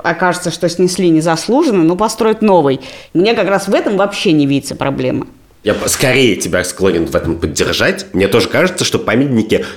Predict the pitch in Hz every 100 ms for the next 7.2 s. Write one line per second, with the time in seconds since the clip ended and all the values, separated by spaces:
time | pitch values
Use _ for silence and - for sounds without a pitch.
0 | - 90 107 92 117 117 110 - 92 90
1 | - - 55 - - - - - - 135
2 | 131 - 143 - - - 117 110 107 110
3 | 110 117 110 76 65 - - - - -
4 | 135 139 123 113 - 139 113 104 - -
5 | - 98 123 220 202 139 98 - 107 95
6 | 110 113 95 - - 92 - - 101 87
7 | 78 71